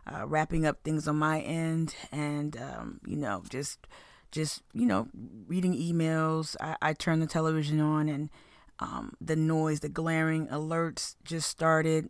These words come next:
Um, my family members called me, reached out to me via phone, and, uh, I started to quickly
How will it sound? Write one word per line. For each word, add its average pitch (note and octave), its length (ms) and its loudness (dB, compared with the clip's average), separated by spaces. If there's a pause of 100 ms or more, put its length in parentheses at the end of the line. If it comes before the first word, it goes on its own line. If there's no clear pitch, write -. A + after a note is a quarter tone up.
Um, - 320 -10
my D#3+ 280 0
family E3 340 6
members D#3+ 460 0 (120)
called E3 360 4
me, E3 160 4
reached D#3+ 320 -2
out D#3 180 2
to E3 100 -2
me D#3+ 120 2
via D#3 240 -2
phone, E3+ 500 4 (640)
and, D#3+ 480 4
uh, D3+ 340 -2 (140)
I D3 180 -2
started D#3+ 420 2
to - 80 -6
quickly F#3 600 2